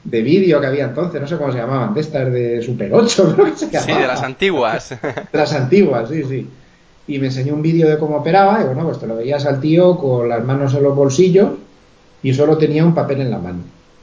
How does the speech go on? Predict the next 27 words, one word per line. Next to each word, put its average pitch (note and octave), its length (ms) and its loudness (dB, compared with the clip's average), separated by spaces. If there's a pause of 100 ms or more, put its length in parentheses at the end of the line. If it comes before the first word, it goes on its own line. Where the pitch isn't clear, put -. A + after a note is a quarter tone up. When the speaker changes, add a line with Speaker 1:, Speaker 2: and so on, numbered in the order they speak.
(880)
Speaker 1:
Y C#3 120 0
operaba A#2 360 0
así, G#2+ 280 -6
mirando B2+ 340 2
lo C#3 140 6
que C#3+ 80 2
hacían D#3 360 2
los B2+ 120 0
demás. F#2+ 360 -8 (840)
El C3+ 300 0
papel D#3+ 300 2
que E3 120 4
tenía D#3+ 280 2
en D#3+ 60 2
la E3 80 0
mano, F#3+ 380 2
yo D#3 100 2
no D#3+ 80 0
lo D#3 80 2
olvidaré D3+ 420 0
nunca, E3+ 440 0 (400)
y C3 120 -2
de C3+ 120 4
hecho C3+ 180 0
ese D3+ 160 0
indicador C#3+ 560 0
siempre, C#3 800 0